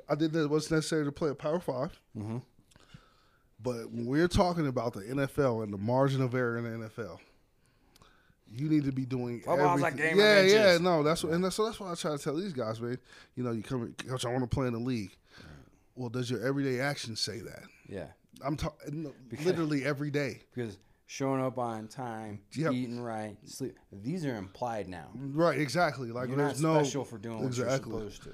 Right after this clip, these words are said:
Speaker 1: Whereas Coach Pink and those guys are on you about what you eat. No, no, no, no, no, no. What are you doing every day as a grown man who's
Speaker 2: Right.
Speaker 1: getting paid?
Speaker 2: Right, right, right.
Speaker 1: Um, and, and so, uh, I think that's where I was at with it mentally is,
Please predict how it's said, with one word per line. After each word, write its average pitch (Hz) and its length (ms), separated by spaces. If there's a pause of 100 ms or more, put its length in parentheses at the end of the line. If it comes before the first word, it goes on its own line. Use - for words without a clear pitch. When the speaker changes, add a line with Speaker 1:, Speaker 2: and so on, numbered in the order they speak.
(200)
Speaker 1:
Whereas 120 460
Coach 147 360
Pink 147 200
and 135 120
those 131 160
guys 127 300
are 113 100
on 131 320
you 123 100
about 117 240
what 123 220
you 104 80
eat. 127 180
No, 135 100
no, 135 120
no, 135 100
no, 135 120
no, 123 120
no. 95 200 (960)
What 156 160
are 156 40
you 160 200
doing 127 520
every 135 260
day 131 140
as 123 140
a 120 60
grown 151 400
man 143 340
who's 120 200
Speaker 2:
Right. - 40
Speaker 1:
getting 151 220
paid? 175 480 (100)
Speaker 2:
Right, 87 180
right, 73 400
right. 120 80
Speaker 1:
Um, 104 480
and, 147 180
and 165 160
so, 151 360 (340)
uh, 127 180
I 139 80
think 151 200
that's 143 280
where 120 160
I 127 160
was 127 180
at 107 180
with 113 240
it 104 100
mentally 113 600
is, 95 260